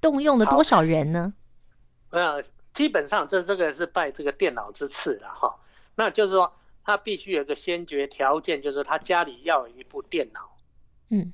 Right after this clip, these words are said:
Speaker 2: 就是桌机、笔电都可以，然后要有一个所谓我们读谱的程式。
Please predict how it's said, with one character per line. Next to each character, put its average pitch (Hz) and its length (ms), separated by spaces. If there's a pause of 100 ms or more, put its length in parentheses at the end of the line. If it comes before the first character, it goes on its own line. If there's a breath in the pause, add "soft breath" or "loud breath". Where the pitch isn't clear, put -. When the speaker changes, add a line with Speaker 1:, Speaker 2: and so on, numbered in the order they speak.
Speaker 2:
就 175 120
是 160 360
桌 190 240
机、 180 280
笔 127 200
电 147 220
都 139 160
可 131 240
以， 117 160 (240 soft breath)
然 160 160
后 175 220
要 190 240
有 123 280 (420)
一 165 100
个 139 320
所 139 160
谓 160 100
我 139 60
们 131 200 (300)
读 156 180
谱 123 220
的 131 100
程 131 360
式。 127 340